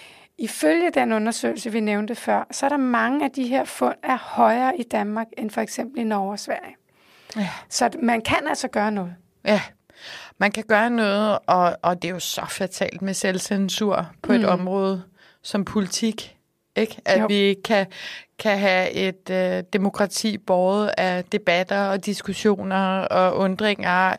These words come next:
Speaker 2: øh, i et, i en konstruktiv ramme. Så vi kan se, at konsekvenserne rammer på flere niveauer, og vi kommer heller ikke udenom, at det at være i politik, kommer vi jo slet ikke udenom,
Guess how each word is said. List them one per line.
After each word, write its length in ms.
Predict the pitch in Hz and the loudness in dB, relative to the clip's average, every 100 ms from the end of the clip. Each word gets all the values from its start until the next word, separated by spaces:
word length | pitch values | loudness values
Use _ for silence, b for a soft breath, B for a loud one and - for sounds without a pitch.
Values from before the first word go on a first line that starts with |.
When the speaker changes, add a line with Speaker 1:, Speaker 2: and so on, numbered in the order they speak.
| - | -2
Speaker 2:
øh, 260 | 190 190 - | -4 -4 -4
i 220 | 196 196 | -2 0
et, 120 | 190 202 | -2 -6
i 200 | - 202 | -6 -4
en 100 | 202 | -2
konstruktiv 580 | 196 185 - 202 208 208 | -2 -2 -4 -8 -6 -6
ramme. 360 | - 180 185 - B B B B B B | -6 -6 -10 -12 B B B B B B
Så 160 | - 220 | -4 0
vi 100 | 208 | 2
kan 120 | 202 | 0
se, 120 | - | -2
at 100 | 240 | -2
konsekvenserne 760 | 214 214 220 - 214 202 233 226 | 0 0 0 -2 -2 -2 -2 -2
rammer 300 | 214 175 202 | -2 0 -2
på 160 | 208 214 | -2 -6
flere 340 | - 208 208 | -2 0 2
niveauer, 520 | 214 214 214 202 - 190 - | 0 2 0 2 -2 -2 -6
og 100 | 185 | -4
vi 60 | |
kommer 380 | 202 208 202 202 | 0 0 2 2
heller 320 | 190 214 214 | 2 0 2
ikke 160 | 226 220 | 0 0
udenom, 380 | 233 247 226 190 | 0 2 2 0
at 240 | 196 185 | -2 -2
det 220 | 220 214 - B B B B | 2 2 0 B B B B
at 120 | 196 185 | 0 4
være 200 | 196 240 | 4 4
i 40 | |
politik, 420 | 220 220 - 214 - | 0 -6 -2 -4 -2
kommer 260 | 214 214 202 | 2 2 2
vi 100 | 202 | 2
jo 100 | 196 | 0
slet 260 | 226 220 | 0 0
ikke 140 | 214 - | -2 -2
udenom, 500 | 220 233 226 180 | -2 -2 -2 -4